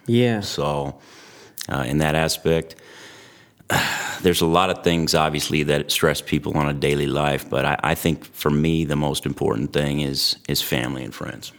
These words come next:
Speaker 2: for sure.
Speaker 1: Hell yeah. Good. And I know that, like, me and you and I are in the same age range, and I feel like I've learned that a little bit later than I wanted to. I think,
Speaker 2: Yeah.
Speaker 1: I think I wasn't, maybe I wasn't ready to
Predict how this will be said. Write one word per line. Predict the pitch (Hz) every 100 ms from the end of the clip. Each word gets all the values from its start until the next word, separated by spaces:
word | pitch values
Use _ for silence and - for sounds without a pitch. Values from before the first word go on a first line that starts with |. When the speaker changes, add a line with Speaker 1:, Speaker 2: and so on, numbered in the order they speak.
| _
Speaker 2:
for | -
sure. | - - 71 - - -
Speaker 1:
Hell | 131 104
yeah. | 98 95 98 -
Good. | 131 120 104 107 - _ _ -
And | 127 120 117 120
I | 131
know | 147
that, | 156 -
like, | 123 117 - - _ _ -
me | 147 165 143
and | -
you | 156
and | 139
I | 113 113
are | 110
in | 110 104 - - -
the | - 135
same | - 143 107
age | 120 107
range, | 110 107 107
and | -
I | 107
feel | - 156 160
like | 131 120 - - - - - - -
I've | 131 160 185 143
learned | 127 131 131 120
that | 120 117
a | 117
little | 117 135 135
bit | 120 117
later | 113 120 123 117 110
than | 110
I | 104
wanted | 104 104 107 107 104
to. | - - 120
I | 123
think, | 151 -
Speaker 2:
Yeah. | -
Speaker 1:
I | 127
think | 151 151
I | 127
wasn't, | 127 117
maybe | 131 139 147 127
I |
wasn't | 127 135 107
ready | 117 120 117
to | - 113 107